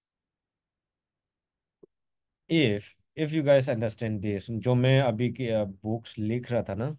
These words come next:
हम्म, कौन सी, यहाँ कहाँ गया? This one, basic to intermediate का, if you guys understand this properly,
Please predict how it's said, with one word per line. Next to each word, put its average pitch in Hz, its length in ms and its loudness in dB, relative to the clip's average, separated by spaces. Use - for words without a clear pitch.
हम्म, 95 540 -10
कौन 98 220 -8
सी, - 280 -20
यहाँ 95 140 -14
कहाँ 92 300 -12
गया? 92 140 -12
This 104 340 -6
one, 131 300 -2
basic 104 420 -2
to 123 100 -6
intermediate 104 640 -4
का, 113 160 -2
if 123 260 -6
you 131 80 0
guys 113 300 2
understand 101 600 -4
this 110 220 -2
properly, 95 680 -6